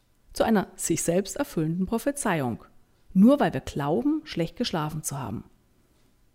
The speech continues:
Das heißt, unser Erfolg hängt ganz massiv von dem ab, was wir glauben. So, in den letzten Minuten haben Sie jetzt vielleicht Ihre persönlichen Glaubenssätze schon bewusster gemacht.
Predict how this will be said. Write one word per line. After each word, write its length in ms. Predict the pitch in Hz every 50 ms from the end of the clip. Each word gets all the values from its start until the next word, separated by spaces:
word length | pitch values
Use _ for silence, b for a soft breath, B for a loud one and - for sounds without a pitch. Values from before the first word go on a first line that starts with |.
| -
Das 180 | - 151 - -
heißt, 360 | - - 202 302 - - -
unser 200 | - 175 170 -
Erfolg 540 | - 151 - - 170 170 185 254 294 - - -
hängt 240 | - 156 143 - -
ganz 300 | 151 196 285 311 - -
massiv 360 | 269 254 - - 233 240 -
von 200 | - 202 170 151
dem 240 | 151 160 170 170 -
ab, 260 | 214 - - - - - -
was 160 | - 214 -
wir 60 | 302 302
glauben. 440 | - - 165 127 135 - 110 - - _ _ _ _ _ B B B B B B B B B B B B B B B B B B B B B _ _ -
So, 260 | - 180 170 135 151 180
in 120 | - 196 208
den 80 | 226
letzten 260 | 254 349 - - - 330
Minuten 400 | 294 269 294 339 - 339 294 240
haben 140 | 240 262
Sie 120 | 247 254 226
jetzt 160 | 226 233 -
vielleicht 260 | - 208 208 233 -
Ihre 140 | 226 202 190
persönlichen 560 | - 190 196 - - 208 233 262 254 214 202
Glaubenssätze 600 | - 170 147 170 208 220 208 - 196 190 196 196
schon 180 | 180 - 175 175
bewusster 420 | 175 156 180 180 - - - 151
gemacht. 520 | 151 143 135 - - - - - - -